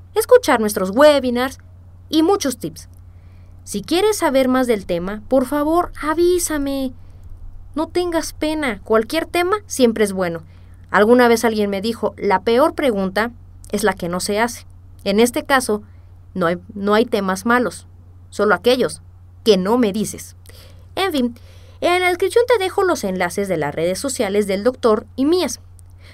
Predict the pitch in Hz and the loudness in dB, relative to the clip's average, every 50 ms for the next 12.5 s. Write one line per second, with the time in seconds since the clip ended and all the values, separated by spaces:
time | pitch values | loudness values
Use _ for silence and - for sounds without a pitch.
0 | - - - 269 254 - - 392 440 494 494 - 311 285 - - 254 240 220 - | -20 -8 -4 -4 -2 2 6 6 8 8 6 6 2 0 2 4 4 4 4 2
1 | - 208 208 190 196 190 180 208 202 - 240 277 285 277 - 226 233 262 254 - | 0 0 0 0 0 -2 -2 -2 0 4 4 4 4 2 0 -2 -2 -2 -4 -6
2 | - 202 190 185 190 190 - 185 - 196 196 233 233 233 240 240 - - - 302 | -6 -4 -4 -4 -4 -6 -6 -6 -6 -6 -2 0 0 0 0 0 -4 0 4 4
3 | 285 247 - - 190 208 - - 262 254 262 262 254 320 320 339 370 339 - - | 4 4 4 0 -2 -2 -2 -4 -2 0 -2 -2 -2 -4 -6 -6 -6 -8 -10 -12
4 | - - 277 294 285 262 240 220 220 233 247 - - 190 185 180 175 208 202 - | -6 -2 0 0 2 0 0 -2 -2 -2 -4 -4 -4 -2 -2 -2 -2 -4 -6 -6
5 | - - 165 151 123 - - - - - - - - - - - - - - - | -8 -10 -10 -8 -10 -12 -14 -18 -20 -20 -20 -20 -20 -20 -20 -20 -20 -20 -20 -16
6 | - - 190 202 233 254 277 277 269 370 403 349 262 247 277 294 - - - 175 | -8 -2 2 4 6 6 4 4 4 2 4 4 4 4 4 2 0 -6 -8 -8
7 | 165 165 160 - 165 160 160 202 196 196 196 190 196 196 202 226 226 - 156 156 | -8 -8 -10 -12 -12 -10 -6 -2 0 0 0 0 -2 -4 -4 -4 -4 -6 -8 -6
8 | 156 - 143 151 160 160 - 190 196 208 233 247 262 269 294 330 349 359 381 381 | -6 -6 -4 -4 -4 -4 -4 -2 -2 0 0 0 0 0 0 0 0 0 0 0
9 | 359 262 - - 151 - 208 208 254 269 262 247 220 - 175 170 165 180 185 - | -2 -2 -2 -4 -8 -10 -4 0 0 0 0 0 -2 -2 -2 -4 -2 -4 -6 -2
10 | - 392 453 - 508 494 415 349 254 214 196 190 208 208 - - 269 269 269 277 | 0 0 2 4 4 4 4 4 0 -2 -2 -4 -6 -6 0 2 2 4 4 4
11 | - 381 392 403 403 415 403 370 370 370 - 277 262 254 254 254 254 339 330 320 | 4 4 4 4 4 2 2 0 0 -2 0 2 2 2 2 2 2 2 2 2
12 | 320 302 277 302 302 277 208 170 - | 2 2 2 0 0 0 -2 -4 -6